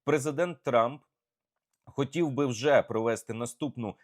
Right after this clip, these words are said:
зустріч в трьохсторонньому форматі, а, тобто Україна, С Ш А,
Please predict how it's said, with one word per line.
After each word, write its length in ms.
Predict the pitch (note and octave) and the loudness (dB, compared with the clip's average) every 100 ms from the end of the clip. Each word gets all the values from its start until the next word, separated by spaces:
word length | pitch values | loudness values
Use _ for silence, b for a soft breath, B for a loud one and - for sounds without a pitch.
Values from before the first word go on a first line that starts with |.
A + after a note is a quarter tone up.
| b b | b b
зустріч 540 | G2 D3 - A2+ - | -4 -4 -4 -10 -8
в 40 | |
трьохсторонньому 840 | - C3+ - D3 C#3+ C3 A2 G2+ F#2+ | -6 -6 -4 -2 0 0 -2 -8 -6
форматі, 600 | B2 A#2+ E3 G3 G3 F3+ b b b b b | -4 -2 -2 -4 -8 -14 b b b b b
а, 300 | C#3+ C#3 C3+ | 2 6 6
тобто 340 | C3 D#3 - | 4 -2 -2
Україна, 840 | C#3+ C#3 C3 C#3 C#3 D3 D3 C3 A2 | -2 -4 -2 -2 0 -4 -2 -2 -4
С 200 | - A#2+ | -6 -8
Ш 220 | - C#3 | 0 4
А, 420 | B2 G#2+ F#2+ | 6 6 4